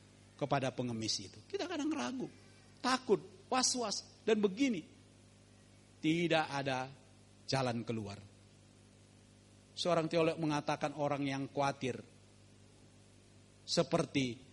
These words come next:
seorang yang berada di kursi goyang.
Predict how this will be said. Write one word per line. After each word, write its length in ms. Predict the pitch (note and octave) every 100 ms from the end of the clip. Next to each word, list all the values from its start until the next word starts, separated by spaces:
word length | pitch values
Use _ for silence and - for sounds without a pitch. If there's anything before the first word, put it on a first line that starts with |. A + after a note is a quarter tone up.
| -
seorang 640 | - - E3+ E3 D#3+ D#3+ D3+
yang 80 |
berada 400 | C#3+ D3+ D3 D3
di 160 | C3+ C3+ - - - - - - - - - - -
kursi 480 | - F3+ E3 - D#3
goyang. 400 | D3+ D3+ C3 F2+